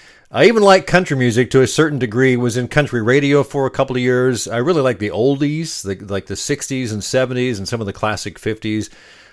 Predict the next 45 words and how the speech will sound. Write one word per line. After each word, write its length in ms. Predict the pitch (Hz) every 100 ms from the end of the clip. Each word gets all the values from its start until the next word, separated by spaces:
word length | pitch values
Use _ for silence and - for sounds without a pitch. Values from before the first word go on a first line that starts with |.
| _
uh, 240 | - 90 90 98 120
we'd 260 | 107 107
play. 400 | - 113 110 110 - - - -
Music 360 | 226 311 269
is 100 | 202
interesting 480 | 220 233 190 175 156
in 160 | 151 143
that, 280 | 135 120 _ _ _ _ _ _ _ _ 139
um, 400 | 147 131 123 - _ - - -
you 160 | - 165
know, 200 | 170 165
I 160 | 165
always, 320 | 262 220 -
my 180 | 160 202
theory 320 | - 170 156
was 280 | 131 127 120
that 260 | 127 113 -
whatever 720 | 113 143 156 208 220 220 147 _ _ _ _ _ _ _ _
you 140 | 135 165
hear 400 | 131 170 131 110
from 140 | 131
about 260 | 123 135 127
the 160 | 131
age 380 | 147 170 165 131
of 200 | 131 120
eight 160 | 143 147
or 80 |
nine 300 | 139 139 135
or 40 | 123
ten, 240 | - 143
when 120 | 127
you're 140 | 113 113
very 240 | 135 135
aware 260 | 117 120 123
of 80 | 107
what 240 | 107 -
was 200 | 113 101
going 280 | 117 110 107
on 200 | 110 104
in 100 | 95
the 60 |
world, 320 | 98 107 104 98
you 80 |
start 300 | 104 127 113
to, 260 | 104 92